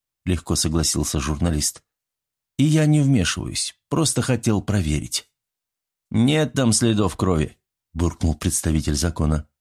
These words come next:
«Естественно, мы проверили». «Я не собираюсь мешать», миролюбиво сообщил Илья, подходя ближе. «И обычно я договариваюсь с полицией,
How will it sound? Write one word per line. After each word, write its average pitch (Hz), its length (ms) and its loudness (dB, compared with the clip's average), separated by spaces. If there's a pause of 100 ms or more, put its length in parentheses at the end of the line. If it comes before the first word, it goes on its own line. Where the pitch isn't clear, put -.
(500)
«Естественно, 143 800 0
мы 139 160 2
проверили». 101 720 0 (840)
«Я 135 340 2
не 139 140 4
собираюсь 135 580 2
мешать», - 480 0 (240)
миролюбиво 78 600 0
сообщил 80 560 -2
Илья, 90 320 2
подходя - 460 -4
ближе. 73 440 -2 (520)
«И 101 100 2
обычно 95 600 2
я 104 220 4
договариваюсь 95 720 2
с - 80 -2
полицией, 78 600 -2